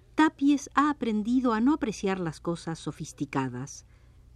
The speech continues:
No le interesa la elegancia. Le gusta la gente natural, sin prejuicios.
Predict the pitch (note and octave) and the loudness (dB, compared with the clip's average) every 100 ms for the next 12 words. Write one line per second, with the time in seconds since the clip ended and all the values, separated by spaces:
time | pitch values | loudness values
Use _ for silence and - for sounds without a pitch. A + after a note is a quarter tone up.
0 | - - G3+ F#3+ G3+ C4+ D4 A3+ E3 D#3+ | -20 -8 0 4 6 4 2 0 -2 -2
1 | D3+ F3+ B3 F#3+ C#3 C3+ C3 B2 B2+ - | -2 -2 -4 -4 -4 -2 -2 -4 -6 -6
2 | C3 D3+ - - - - - - - G3+ | -8 -8 -16 -20 -20 -20 -20 -20 -10 0
3 | A3+ D4 D#4 - - D#4 - - F3+ D#3+ | 2 2 0 -2 -6 -6 -6 -2 -2 0
4 | G3 G3 F#3 - G3+ - E3+ F#3 F3 D#3+ | -2 -4 -4 -4 -4 -4 -4 -4 -2 0
5 | E3+ E3+ F3+ G3+ _ _ - - - C4 | 0 2 -2 -8 _ _ -20 -6 4 4
6 | - D#3 - A#2+ - B2 C#3+ - | 4 -2 -4 -6 -6 -6 -6 -10